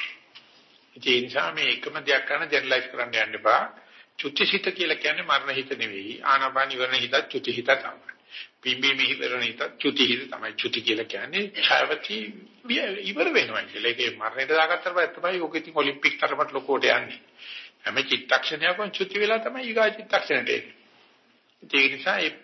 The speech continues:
පණ තියෙන වෙලාවේදී ගෙවෙන තැන බලන්න. ඒකට කියන්නේ ක්ෂය වෙනවා, වැය වෙනවා, නිරුද්ධ වෙනවා, පටිනිස්සජ්ජනය කියන්නේ.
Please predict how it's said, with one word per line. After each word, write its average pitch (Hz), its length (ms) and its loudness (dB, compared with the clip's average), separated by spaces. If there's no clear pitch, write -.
පණ 135 280 0
තියෙන 165 320 -2
වෙලාවේදී 135 640 0
ගෙවෙන 139 320 6
තැන 117 180 -6
බලන්න. - 340 -10
ඒකට 131 200 -2
කියන්නේ 135 240 -4
ක්ෂය 135 340 4
වෙනවා, 98 420 -8
වැය 123 200 4
වෙනවා, 95 440 2
නිරුද්ධ 135 360 4
වෙනවා, 95 420 0
පටිනිස්සජ්ජනය 139 1000 0
කියන්නේ. - 240 -18